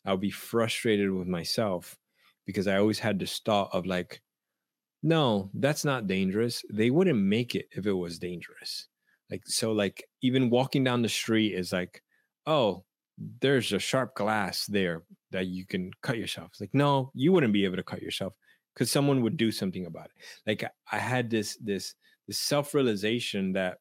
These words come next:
I lived in such a protective bubble, but I knew it wasn't real. Like, logically, I knew it wasn't real, but my experience kind of combated that. And, and I ha-, I would be so frustrated myself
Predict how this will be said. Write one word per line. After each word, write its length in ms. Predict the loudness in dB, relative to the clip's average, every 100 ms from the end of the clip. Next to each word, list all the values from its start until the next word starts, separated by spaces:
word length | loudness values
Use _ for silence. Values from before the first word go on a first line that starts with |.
| -8
I 160 | -4 -2
lived 380 | 0 0 0 -2
in 100 | 0
such 220 | -2 -2
a 60 | -4
protective 680 | -6 -4 -6 -4 -8 -8 -6
bubble, 440 | -2 0 0 -4 -18 -20 -20 -20 -20 _ -2
but 160 | 0 2
I 120 | 4
knew 360 | 4 6 6
it 60 | 6
wasn't 440 | 6 4 4 0 2
real. 200 | 2 0
Like, 240 | -4 -2
logically, 720 | 2 2 4 2 2 4 4
I 100 | 4
knew 360 | 4 4 6 6
it 40 | 4
wasn't 340 | 2 0 0
real, 240 | 2 2
but 200 | 2 0
my 200 | 0 0
experience 1000 | -2 -4 -4 2 4 4 4 2 0 -2 -8 -16 -20 _ _
kind 180 | -4 -4
of 120 | -4
combated 720 | -4 0 0 0 -2 -6 -14
that. 200 | -14 -16 -6
And, 140 | -6 -4
and 180 | -6 -6
I 60 | -6
ha-, 180 | -6 -8 -10 _ _ _ _ _ _ _ _ _ -6
I 120 | -2
would 220 | 0 0
be 120 | 0 -2
so 320 | 0 2 0
frustrated 680 | -2 -2 -2 0 2 2
myself 460 | 2 -2 -4 -4